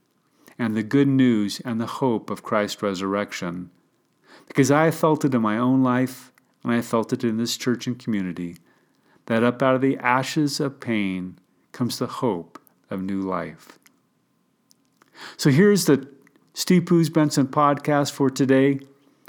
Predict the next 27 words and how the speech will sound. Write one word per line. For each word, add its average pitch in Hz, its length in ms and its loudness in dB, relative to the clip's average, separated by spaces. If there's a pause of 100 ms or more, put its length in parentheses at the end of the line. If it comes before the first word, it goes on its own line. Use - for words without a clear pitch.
(340)
I 113 100 2
hope 156 300 2
that 147 80 2
you 135 160 4
find 139 300 2
a 135 60 2
sense 127 280 0
of 131 120 -4
hope 151 300 0
in 123 80 2
the 113 80 0
middle 120 240 2
of 113 120 -2
your 139 220 4
darkness, 143 800 0 (500)
that 123 80 -2
you 143 180 4
too 156 260 2
will 139 180 0
feel 160 640 2
the 151 180 -2
power 139 580 0
of 123 280 -4
Easter 135 320 0
Sunday 95 680 -4 (460)
and 110 160 -2
resurrection. 107 840 -4